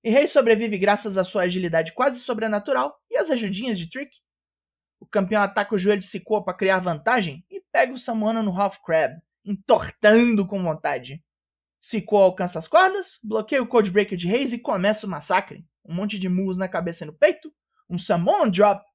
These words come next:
uma bundada no corner, um Rock Bottom <laughs> e um Superfly Splash depois,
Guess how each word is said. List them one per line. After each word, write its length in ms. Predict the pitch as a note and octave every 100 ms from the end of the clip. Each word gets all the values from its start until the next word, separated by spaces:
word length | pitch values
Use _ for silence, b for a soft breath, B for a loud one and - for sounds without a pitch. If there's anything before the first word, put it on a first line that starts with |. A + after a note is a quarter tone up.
| _
uma 200 | F#3 F3
bundada 600 | E3+ G3+ F#3 F3+ C4+ C4
no 100 | A3
corner, 500 | - F3+ F#3 F#3 - _ _ _
um 200 | G#3 F3+ D#3+
Rock 300 | C#4+ A#4 -
Bottom 580 | E3 A#3+ - - C4+ F4+ _
<laughs> 600 | - A#3+ A3+ _ _ _
e 80 | -
um 60 | C#4
Superfly 540 | - C#4 A#3 G#3 A3+
Splash 380 | G#3 - G3 F#3
depois, 560 | G4 - D4+ F#4+ -